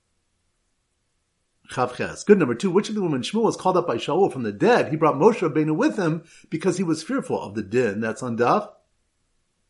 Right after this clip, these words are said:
Daled. Good. Number three,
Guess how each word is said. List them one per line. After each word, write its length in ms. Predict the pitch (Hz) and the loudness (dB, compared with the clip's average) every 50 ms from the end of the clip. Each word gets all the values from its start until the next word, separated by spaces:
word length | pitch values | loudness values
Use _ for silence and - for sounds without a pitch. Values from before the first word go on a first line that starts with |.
| _ _ _ _ _ _ _ _ _ _ _ _ _ _ _ _ _ _ _ _ _ _ _ _ _ _ - | _ _ _ _ _ _ _ _ _ _ _ _ _ _ _ _ _ _ _ _ _ _ _ _ _ _ -10
Daled. 500 | 98 92 104 110 107 98 90 85 85 98 | -6 -2 0 0 0 -2 -4 -6 -8 0
Good. 140 | 107 190 202 | 2 2 4
Number 180 | 233 208 214 214 | 4 4 2 2
three, 520 | - - 127 135 143 127 101 80 76 - | 0 -4 0 2 2 2 2 -2 -6 -16